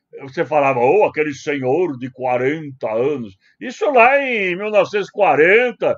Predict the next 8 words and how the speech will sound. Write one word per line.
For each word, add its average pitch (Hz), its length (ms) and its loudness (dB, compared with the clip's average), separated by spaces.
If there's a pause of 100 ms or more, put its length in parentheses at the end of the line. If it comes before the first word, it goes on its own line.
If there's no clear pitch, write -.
(220)
mil 175 200 0
novecentos 190 380 2
e 175 100 -8
cinquenta, 151 320 0
tudo 294 300 -12
bem. 226 220 4
Agora 247 380 4
não. 262 720 4